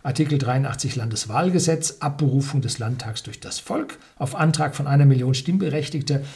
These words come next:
ist ein Volksentscheid über die Abberufung des Landtags herbeizuführen. Interessant ist, dass nur fünfundzwanzigtausend Stimmen für die Einreichung eines Antrags ausreichen.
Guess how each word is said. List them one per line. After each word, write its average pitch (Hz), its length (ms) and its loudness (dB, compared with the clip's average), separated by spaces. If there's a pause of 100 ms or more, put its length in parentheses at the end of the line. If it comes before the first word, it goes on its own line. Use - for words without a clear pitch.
(140)
ist - 160 -2
ein 127 100 0
Volksentscheid 131 920 0
über 131 100 2
die - 160 -4
Abberufung 139 480 0
des 107 160 -6
Landtags 113 460 -8
herbeizuführen. - 760 -6 (600)
Interessant 151 640 2
ist, - 400 0 (240)
dass 143 180 -2
nur 175 160 6
fünfundzwanzigtausend 185 1040 -2
Stimmen 269 440 -2 (100)
für - 200 -6
die 135 220 -2
Einreichung 147 580 -2
eines 127 240 -4
Antrags 143 600 -2
ausreichen. - 680 -8